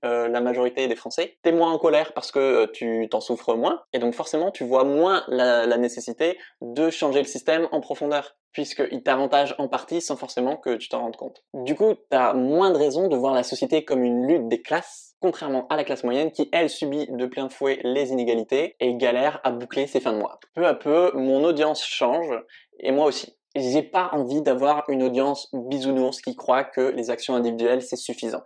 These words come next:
Ça a jamais été mon intention. Donc je suis super content de faire cette série de trois vidéos,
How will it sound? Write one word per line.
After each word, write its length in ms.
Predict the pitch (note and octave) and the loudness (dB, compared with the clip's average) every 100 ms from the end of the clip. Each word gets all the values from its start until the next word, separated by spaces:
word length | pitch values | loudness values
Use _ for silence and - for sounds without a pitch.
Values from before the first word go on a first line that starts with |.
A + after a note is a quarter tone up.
| _ | _
Ça 300 | - - - | -18 -12 -4
a 140 | C#3+ C3 | 0 2
jamais 340 | C#3 C#3+ D3+ | 2 2 0
été 220 | C3 C3+ | 0 -2
mon 160 | B2+ A#2+ | -2 -4
intention. 400 | A#2 A#2 - - - | -6 -10 -12 -16 -8
Donc 200 | C3+ B2+ | -4 -4
je 40 | |
suis 160 | - C#3+ | -4 -6
super 400 | - F#3+ F3 - | -4 0 0 0
content 380 | D#3 D3+ D#3 D#3 | 0 2 2 2
de 100 | A#2+ | 0
faire 240 | - C#3 | 0 -2
cette 220 | - B2+ | 0 -4
série 400 | - C#3+ C3 C#3+ | -2 -2 0 0
de 100 | A#2+ | -2
trois 240 | A#2+ - C#3+ | -4 -2 0
vidéos, 480 | B2+ A#2 A#2 D#3 | 2 2 2 0